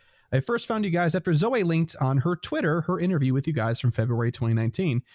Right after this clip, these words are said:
and I've been listening ever since. I genuinely love the show and look forward to every episode. I listen while I'm at work or at home,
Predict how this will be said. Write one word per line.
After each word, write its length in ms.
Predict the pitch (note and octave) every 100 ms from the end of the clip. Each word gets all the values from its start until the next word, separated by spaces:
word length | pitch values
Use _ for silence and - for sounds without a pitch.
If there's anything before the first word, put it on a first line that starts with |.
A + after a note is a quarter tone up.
| - -
and 100 | C3
I've 120 | D#3
been 120 | F3
listening 340 | C3 A#2+ C#3 C#3
ever 240 | A#2 A2+
since. 440 | A2 - A#2 - - - _ _ _ _
I 80 | C3
genuinely 420 | D3 F#3+ G#3+ G#3+
love 280 | F#3+ G3 G3
the 80 | E3+
show 400 | - - D#3+ A3
and 220 | C#3+ C3+
look 120 | C#3+ D#3
forward 280 | - D3+ C#3
to 60 |
every 200 | C3+ B2 A#2+
episode. 440 | G3+ - B3 D4+ -
I 80 |
listen 460 | B2+ B2 A#2 - A#2+
while 140 | A2+
I'm 120 | A2+ A2
at 180 | A#2 -
work 240 | B2 D3+
or 80 | B2
at 100 | A2+
home, 300 | C3 D3 C4+